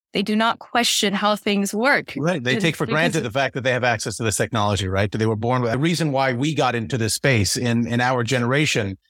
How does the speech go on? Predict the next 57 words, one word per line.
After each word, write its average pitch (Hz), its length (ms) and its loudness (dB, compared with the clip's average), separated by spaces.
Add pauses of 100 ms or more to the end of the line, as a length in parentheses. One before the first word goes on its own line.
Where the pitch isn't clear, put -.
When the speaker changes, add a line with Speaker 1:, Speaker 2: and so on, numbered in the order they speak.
Speaker 2:
is 127 140 0
because 131 300 0
we 135 100 2
straddled 135 600 0
that 120 220 0
kind 127 220 0
of 113 160 0 (100)
before 143 380 0
the 131 120 -2
digital 131 340 0
era 120 380 0 (340)
and, 131 320 0
and 120 160 -6
today. 156 260 0
So - 140 -4
we 131 160 0
saw 165 460 0
it 123 280 -4 (360)
and 135 220 0
we 135 100 0
saw 143 220 0
life 131 420 -2 (100)
without 135 560 -2
it. 117 240 -4 (280)
And 123 360 0
the 139 100 0
wonderment 151 640 0
of 120 120 -2
it 120 80 -2
all 120 440 0
is 120 240 -2
what 123 180 0
kind 131 180 0
of 113 60 0
attracted 120 420 0
us 113 100 -2
to 127 80 -6
the 123 60 -4
space, 139 320 0
not 120 160 0
any 123 180 0
specific 110 420 -2
knowledge 120 380 0
or 113 60 -2
training, 117 480 0
because 110 360 0 (280)
there 127 80 0
was 123 200 0
none, 127 460 0
there 117 120 -2
was, 143 160 0
there 135 160 2
was 131 140 -2
none 131 220 0
to 107 80 -2
be 110 100 -2
found. 117 540 -2